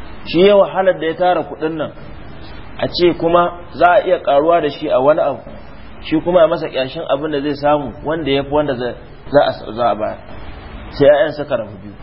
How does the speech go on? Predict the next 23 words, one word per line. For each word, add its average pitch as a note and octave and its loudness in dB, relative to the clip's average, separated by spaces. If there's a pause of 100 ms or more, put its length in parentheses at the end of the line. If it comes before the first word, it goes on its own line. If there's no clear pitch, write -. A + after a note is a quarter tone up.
(140)
ko D3+ 4
sai D#3 4
magadan D3 2
suka C3+ -6
rabu G2+ -8
biyu. G2 -16 (340)
Ya A#2+ 6
za B2+ 4
a C3+ 4
yi? - -8
Eh E3+ -2
to, D#3+ 0
ai E3+ 6
maganar F#3+ 2
da D#3+ -4
muka E3+ -8
faɗa D3+ -2
cewar D#3 -4 (360)
in G3+ 4
kai G#3 4
za G3+ 4
ka D#3 -6
yi, A#2 -6